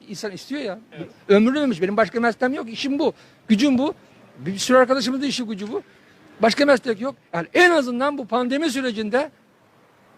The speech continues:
Speaker 1: e, bize bir
Speaker 2: Ücretsiz, ücretsiz, e, tabii ki illa ki imkan dahilinde ücretsiz mecburiyetten binecekler vardır ama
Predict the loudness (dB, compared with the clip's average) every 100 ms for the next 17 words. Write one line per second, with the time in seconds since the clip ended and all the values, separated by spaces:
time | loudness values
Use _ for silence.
0 | _ _ _ -20 -18 -16 -16 -20 -20 -20
1 | -20 -20 -20 -14 -4 -2 -2 -6 -10 -4
2 | -2 2 2 4 2 2 0 -2 2 2
3 | 2 0 0 -2 -6 -2 0 2 2 2
4 | 2 0 -2 -20 _ -4 0 2 2 0
5 | -6 -2 -2 2 4 4 2 -2 -4 -4
6 | -2 -4 -4 -10 -12 _ -10 -2 0 0
7 | 2 4 4 2 2 0 0 0 2 4
8 | 6 4 4 2 2